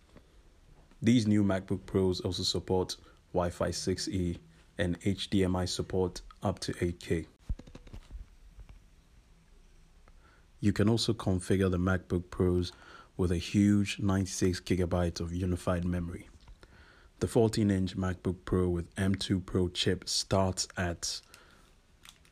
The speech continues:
one thousand nine ninety-nine or two thousand one forty-nine, and for Australian dollars, that's three thousand one ninety-nine,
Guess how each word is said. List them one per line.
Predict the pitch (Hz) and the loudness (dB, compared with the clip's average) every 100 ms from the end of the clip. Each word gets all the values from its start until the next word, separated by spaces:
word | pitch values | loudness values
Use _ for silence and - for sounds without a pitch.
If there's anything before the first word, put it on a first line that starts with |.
| - - - - | -20 -20 -18 -4
one | 92 98 101 | -2 0 0
thousand | - 95 92 92 92 92 - - - | 2 2 2 0 -2 -2 -6 -14 -12
nine | 104 92 95 95 | -4 0 0 0
ninety-nine | 92 87 87 90 90 87 90 90 - - - - | 0 -2 -4 -4 -2 -4 -6 -10 -18 -20 -20 -6
or | 92 87 | -2 -2
two | 87 - 95 | -4 -2 -2
thousand | 87 92 92 92 92 90 - | 0 0 0 -2 -2 -2 -4
one | 117 92 | -4 -4
forty-nine, | 90 90 85 90 90 87 92 - - - - - _ _ _ _ _ _ - | -4 -4 -4 -4 -4 -4 -6 -10 -20 -20 -20 -20 _ _ _ _ _ _ -6
and | - 90 90 | -4 -2 -4
for | 92 | -6
Australian | 92 - 98 95 95 | -6 -2 0 0 0
dollars, | 92 90 90 | -2 -2 -2
that's | 95 92 | -4 -4
three | - 98 95 | -4 -2 0
thousand | 98 92 92 92 | -2 -2 -2 -2
one | 90 92 | -2 -2
ninety-nine, | 90 87 85 87 85 78 | -2 -4 -4 -4 -4 -8